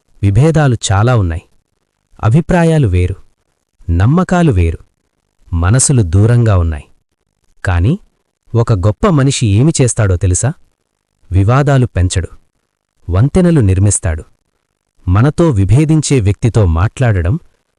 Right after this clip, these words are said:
అది బలహీనత కాదు, అది ధైర్యం. ఎందుకంటే ద్వేషం సులభం, కాని అర్థం చేసుకోవడం శక్తి.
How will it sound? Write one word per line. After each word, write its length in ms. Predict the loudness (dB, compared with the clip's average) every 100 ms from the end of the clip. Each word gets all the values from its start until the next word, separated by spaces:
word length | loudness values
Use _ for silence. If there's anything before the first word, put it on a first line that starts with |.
| _ -2
అది 140 | 0
బలహీనత 560 | 0 0 2 2 2 0
కాదు, 280 | -2 -4 -8 -20 _ _ _ _ -4
అది 160 | 0 0
ధైర్యం. 420 | 2 2 0 -4 -10 _ _ _ _ _ _ -2
ఎందుకంటే 680 | 0 2 0 0 0 -2 -4 _ _ _ _ -8
ద్వేషం 480 | -2 0 0 0 -2
సులభం, 440 | 0 0 0 -2 -6 -20 _ _ _ _ -4
కాని 360 | -2 0 -2 -6 _ _ _ _ -2
అర్థం 360 | 0 2 2 2
చేసుకోవడం 580 | -2 0 0 2 0 -2 -8 -8
శక్తి. 480 | -4 -4 -4 -10